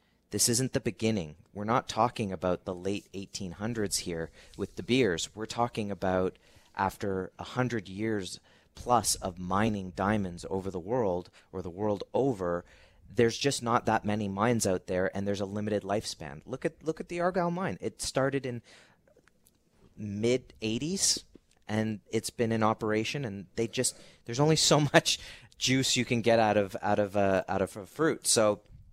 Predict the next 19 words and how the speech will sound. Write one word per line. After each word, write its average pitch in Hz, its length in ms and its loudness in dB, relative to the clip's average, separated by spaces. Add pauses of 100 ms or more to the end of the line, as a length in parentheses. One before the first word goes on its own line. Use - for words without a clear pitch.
(800)
this 131 180 6
is 139 120 2
gonna 123 180 2
be 113 160 0
a 101 60 4
trend 101 340 -4
going 92 280 -2
forward 98 380 -8
for 90 420 -4 (320)
the 101 80 0
rest 104 340 2
of 110 60 -2
the 95 80 -8
world 113 360 0
in 90 80 -6
terms 87 300 -12
of 82 140 -14
diamond 82 340 -8
mines. 78 360 -12